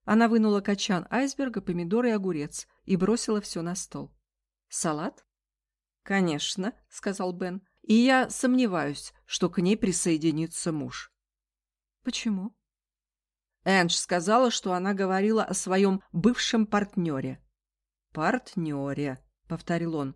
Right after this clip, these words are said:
когда Эсси посмотрела на него с недоумением. «То есть она лесбиянка?» «Потому что она использовала слово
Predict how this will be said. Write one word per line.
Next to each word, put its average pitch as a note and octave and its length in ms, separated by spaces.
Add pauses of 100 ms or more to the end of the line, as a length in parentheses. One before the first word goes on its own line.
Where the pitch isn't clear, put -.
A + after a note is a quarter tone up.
(140)
когда E3+ 340
Эсси G#3+ 220
посмотрела F3 680
на G#3+ 120
него G#3 280
с - 100
недоумением. F3+ 800 (760)
«То D3 180
есть F#3+ 280
она C#3+ 360 (120)
лесбиянка?» D#3 960 (920)
«Потому F3 320
что E3+ 220
она F3 180
использовала F3+ 640
слово F#3 480